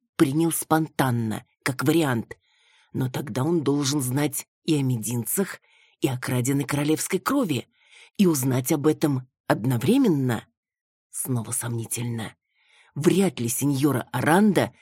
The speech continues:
болтала на каждом углу о том, что делала в юности. Ладно,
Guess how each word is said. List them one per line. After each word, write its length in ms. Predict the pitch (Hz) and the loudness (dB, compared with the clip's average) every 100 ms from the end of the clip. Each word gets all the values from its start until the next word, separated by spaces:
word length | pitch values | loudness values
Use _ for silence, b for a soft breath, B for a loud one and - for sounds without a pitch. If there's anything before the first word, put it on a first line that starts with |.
| b | b
болтала 560 | 135 151 139 143 120 113 | 2 2 4 2 2 0
на 140 | 127 | 0
каждом 400 | 135 131 123 123 | 0 -2 0 0
углу 240 | 123 165 | 2 2
о 80 | 165 | 2
том, 180 | 127 147 | 0 -2
что 220 | 135 - | -4 -6
делала 600 | 113 123 120 123 127 127 _ | -6 -2 0 0 0 -2 _
в 60 | 131 | -4
юности. 760 | 127 131 131 - - - - _ b b b b b | -2 -2 -4 -8 -8 -8 -8 _ b b b b b
Ладно, 520 | 123 110 - 107 | -6 -4 -8 -14